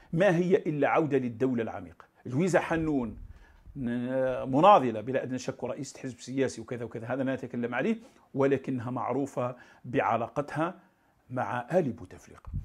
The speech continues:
وعودتها بهذه الطريقة ليس لضرب القايد صالح، لم تعد له حول ولا قوة، هو عند ربه، ولكن لتبييض صورة بوتفليقة ومحاولة الضغط على الجزائريين وتشتيت الأذهان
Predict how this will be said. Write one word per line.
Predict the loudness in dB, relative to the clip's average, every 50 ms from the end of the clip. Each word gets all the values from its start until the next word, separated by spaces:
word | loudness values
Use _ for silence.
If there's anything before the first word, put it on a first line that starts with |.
| -8 -4
وعودتها | 0 4 6 6 6 6 4 2 0 2 -2
بهذه | -2 0 0 -2 -2 -2 -2 -4
الطريقة | -6 -6 -4 -4 -2 -2 -2 -2 -2 -2 -2 -6 -14 _ _ _
ليس | -4 -2 -2 -2 -2 -2 -4
لضرب | -4 -4 -2 0 0 0 0 -2 -4 -6 -6 -8 -12 _ _ _ -10
القايد | -6 0 2 2 2 2
صالح، | 0 0 0 0 0 0 -2
لم | -2 -2
تعد | -2 -2 -4 -2 -2 -2
له | -2 -2 -4 -8
حول | 2 4 4 4 4 2
ولا | 2 2 2 0
قوة، | 0 0 0 0 0 0
هو | 2 2 2
عند | 0 2 2 4
ربه، | 4 4 4 4 2 2 2 0 -2 -10 -20 -20 -18 _ -6
ولكن | 0 2 4 4 4 2 0 0 2 0 2 2 2 -2 -6 -10 -18 -20 _ _ -20 -20 -14 -8
لتبييض | -4 0 0 0 0 0 -2 -6 -10 -16 -20 -20 _ _ _ -4 -4 -2 2 8 12 12 12 12 10 6
صورة | 2 6 8 10 10 10 8 4 -2
بوتفليقة | -10 -10 -8 -8 -10 -4 -2 -2 0 2 2 2 2 0 -6 -18 -12 _
ومحاولة | 2 4 6 6 6 4 0 -2 0 4 8 8 10 10 8 8 6 4 2 0 -10 _ -20 _ _ _ _ _ _ _ _ _ _ _ _ 0
الضغط | 0 0 8 8 8 8 8 4 0
على | 2 2 2 2
الجزائريين | 2 0 -2 0 0 0 0 0 -2 0 -2 0 2 2
وتشتيت | 2 2 0 -6 -8 -4 0 2 2 2 0
الأذهان | -2 0 0 0 2 4 4 4 4 2